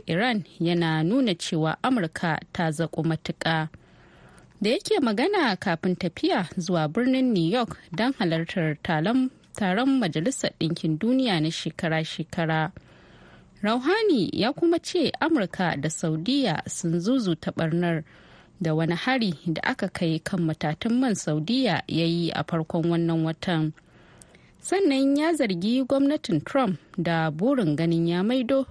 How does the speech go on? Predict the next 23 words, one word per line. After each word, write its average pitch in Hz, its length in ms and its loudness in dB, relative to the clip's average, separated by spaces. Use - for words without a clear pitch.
da 170 100 -2
yankin 165 460 0
ƙarƙashin 170 580 -2
ikonsa. 160 800 -2
Gabannin 269 580 2
waɗannan 339 500 0
kalamai, 165 560 0
shugaba 170 720 -2
Rouhani 175 600 0
tun 285 220 2
da 185 80 0
farko 170 420 -2
ya 170 140 2
ce, 156 420 -2
shirye-shiryensa 269 1120 0
a 175 100 -2
kan 285 340 2
tarukan 277 560 0
Majalisar 170 600 -2
Ɗinkin 240 400 0
Duniya 165 560 0
sun 170 300 -2
haɗa 165 360 0